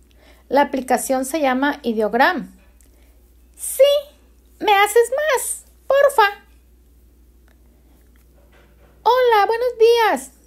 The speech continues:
Buenos días. Pero ya me di cuenta que me bloqueó.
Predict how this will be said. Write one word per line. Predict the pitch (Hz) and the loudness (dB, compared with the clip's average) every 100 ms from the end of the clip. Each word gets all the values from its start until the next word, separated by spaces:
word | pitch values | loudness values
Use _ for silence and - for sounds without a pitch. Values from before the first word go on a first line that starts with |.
| _ _ _ _ _ | _ _ _ _ _
Buenos | 233 240 254 254 | -6 -4 -4 -6
días. | 269 311 381 - - _ _ _ _ _ _ _ _ _ _ | -4 -4 -6 -14 -20 _ _ _ _ _ _ _ _ _ _
Pero | 277 247 | 0 2
ya | 226 233 | 0 -2
me | 247 262 | -4 -6
di | 269 | -8
cuenta | 269 262 294 | -8 -8 -8
que | 262 | -8
me | 233 214 | -8 -8
bloqueó. | 190 190 - 302 480 | -10 -12 -8 -8 -8